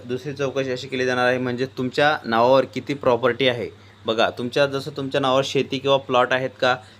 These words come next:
हे सुद्धा तुम्हाला आता ऑनलाईन पद्धतीने चेक केलं जाणार आहे. जर असेल, तर तात्काळ ऑनलाईन पद्धतीने अर्ज रद्द करण्यात येणार आहे बघा. ते कोणाकडे प्लॉट असतात, कोणाकडे शेती असते, कोणाकडे चारचाकी वाहन असतात, कोणा-, अ, जे कुटुंब आहे, त्या कुटुंबामध्ये तीन,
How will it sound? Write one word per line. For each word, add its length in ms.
हे 120
सुद्धा 260
तुम्हाला 320
आता 160
ऑनलाईन 480
पद्धतीने 580
चेक 280
केलं 120
जाणार 180
आहे. 140
जर 100
असेल, 400
तर 200
तात्काळ 340
ऑनलाईन 440
पद्धतीने 640
अर्ज 220
रद्द 260
करण्यात 300
येणार 200
आहे 160
बघा. 240
ते 80
कोणाकडे 380
प्लॉट 340
असतात, 260
कोणाकडे 360
शेती 340
असते, 280
कोणाकडे 360
चारचाकी 520
वाहन 200
असतात, 340
कोणा-, 260
अ, 360
जे 280
कुटुंब 440
आहे, 160
त्या 120
कुटुंबामध्ये 600
तीन, 120